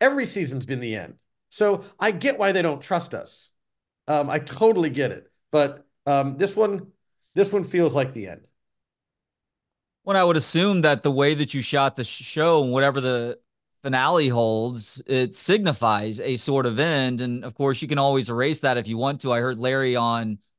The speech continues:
Speaker 2: Bill Simmons' podcast a couple of days ago, and he talked about, I think it was after the, at the end of season four or five, like, he had planned on that being the end of the series.
Speaker 1: Oh,
Speaker 2: which
Speaker 1: no,
Speaker 2: is
Speaker 1: hold on. The, the final episode of season five was literally called The End,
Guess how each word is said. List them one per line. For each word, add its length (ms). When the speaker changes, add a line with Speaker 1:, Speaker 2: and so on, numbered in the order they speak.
Speaker 2:
Bill 140
Simmons' 420
podcast 640
a 40
couple 300
of 80
days 260
ago, 220
and 60
he 60
talked 280
about, 240
I 60
think 160
it 40
was 160
after 360
the, 160
at 160
the 100
end 100
of 60
season 300
four 280
or 60
five, 460
like, 180
he 120
had 120
planned 300
on 160
that 260
being 220
the 180
end 160
of 60
the 80
series. 760
Speaker 1:
Oh, 60
Speaker 2:
which 80
Speaker 1:
no, 100
Speaker 2:
is 80
Speaker 1:
hold 160
on. 200
The, 240
the 120
final 500
episode 400
of 80
season 360
five 540
was 260
literally 500
called 420
The 180
End, 280